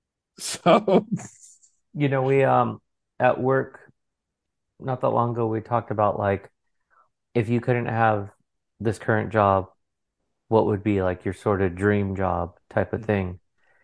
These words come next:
Speaker 2: And, uh, I was like, "Bitch, I'm trying to quit today." Like, "What are you talking about?" But, uh, <laughs> um,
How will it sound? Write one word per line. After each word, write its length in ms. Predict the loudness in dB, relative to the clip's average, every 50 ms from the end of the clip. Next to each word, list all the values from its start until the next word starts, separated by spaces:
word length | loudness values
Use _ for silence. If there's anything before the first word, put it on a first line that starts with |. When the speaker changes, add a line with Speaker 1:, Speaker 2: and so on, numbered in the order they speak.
| _ _ _ _ _ _ _ -6
Speaker 2:
And, 280 | -4 -4 -2 -2 -2 -2
uh, 360 | 0 0 0 0 -2 -4 -6 -10 _ _ _ _ _ _ _ -4
I 100 | -2 -2
was 140 | -2 0 -2
like, 200 | -2 -2 -2 -2
"Bitch, 200 | -4 -4 -2 -4
I'm 120 | -6 -4
trying 160 | -2 -4 -4
to 80 | -4 -2
quit 180 | -4 -6 -6 -4
today." 400 | -4 0 2 2 2 2 0 -4 -6 -6
Like, 120 | -2 0
"What 60 | 0
are 20 | 0
you 60 | 2
talking 260 | 2 0 0 0 0
about?" 300 | -2 -2 -2 -4 -6 -10 _ _ -20 -20 -20 -20 -8 -2
But, 240 | 4 6 6 8
uh, 180 | 8 6 6 4 2 -2 -2 -2 2 4 2 2 4 2 0 0 0 _ _ _ _ _ -12
<laughs> 340 | -6 -2 0 2 2 2 0 -2 _ _ 4
um, 440 | 6 8 8 6 4 2 -2 -6